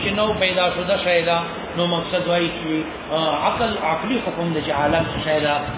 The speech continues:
محدث. یا لکه النار محترقة، اور څه ده؟ سوځونکی ده. نو، آه، حس دا وایي. اچھا. دا څه مسله شوه. دا په هیڅ صورت کې مونږ بیان وکړو چې حکم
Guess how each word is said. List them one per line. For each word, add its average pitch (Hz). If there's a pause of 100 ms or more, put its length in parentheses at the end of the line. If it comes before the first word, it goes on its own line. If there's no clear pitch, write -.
(120)
محدث. - (460)
یا 208
لکه 190
النار 196 (140)
محترقة، 180 (300)
اور 208
څه 214
ده؟ 214 (300)
سوځونکی 147
ده. 160 (480)
نو، 151 (300)
آه، 139 (100)
حس 262
دا 185
وایي. 127 (1080)
اچھا. - (2000)
دا 151 (140)
څه 143
مسله 123
شوه. - (280)
دا 226
په 202
هیڅ 233 (120)
صورت 202 (120)
کې 180
مونږ 190
بیان 175 (100)
وکړو 170 (380)
چې 175
حکم 196